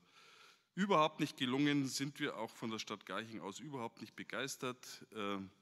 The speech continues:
da werden wir weiter dranbleiben, verspreche ich Ihnen. Das Essen mag noch so gut sein dort, äh,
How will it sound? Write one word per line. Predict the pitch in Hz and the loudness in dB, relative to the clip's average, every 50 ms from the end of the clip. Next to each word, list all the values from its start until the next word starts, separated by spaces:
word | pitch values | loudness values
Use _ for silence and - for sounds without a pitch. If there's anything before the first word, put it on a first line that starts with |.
| _ - - - - - - - - - - - - _ _ _ _ _ _ _ - | _ -20 -20 -20 -20 -20 -20 -20 -20 -20 -20 -20 -20 _ _ _ _ _ _ _ -8
da | - 101 101 101 101 101 101 98 92 - - - - - - - 92 | -4 -2 0 0 0 -2 -6 -10 -12 -12 -14 -14 -16 -16 -16 -16 -10
werden | 92 101 110 107 95 | -6 -4 -4 -4 -4
wir | 101 101 - - | -4 -6 -8 -8
weiter | 90 95 104 113 - 120 101 | -2 -2 -2 0 0 -2 -4
dranbleiben, | 87 92 110 120 120 117 110 104 104 104 104 107 104 101 95 92 - - - - - - - | -4 -2 -2 -2 -2 0 0 0 0 0 0 0 -2 -2 -4 -10 -16 -20 -20 -20 -20 -20 -18
verspreche | - - 98 - - - - 104 104 104 | -14 -12 -12 -12 -8 -6 -6 -6 -6 -6
ich | 95 - - - | -10 -12 -10 -8
Ihnen. | 110 107 107 104 101 98 92 90 90 - - _ _ _ _ _ _ _ _ - | -6 -2 -2 0 0 -2 -4 -6 -10 -16 -20 _ _ _ _ _ _ _ _ -12
Das | - 92 - | -10 -10 -6
Essen | - 113 120 - 123 110 | -6 -6 -4 -2 -2 -2
mag | 104 104 101 101 | 0 0 -2 -2
noch | 107 120 - | -4 -4 -6
so | - - 110 | -6 -8 -8
gut | - - 123 123 - | -8 -10 -12 -10 -10
sein | - - 104 104 104 104 | -6 -4 -4 -4 -4 -4
dort, | 95 101 98 98 95 - - - - - | -4 -4 -4 -6 -6 -10 -14 -14 -12 -10
äh, | 90 90 90 90 | -8 -8 -8 -8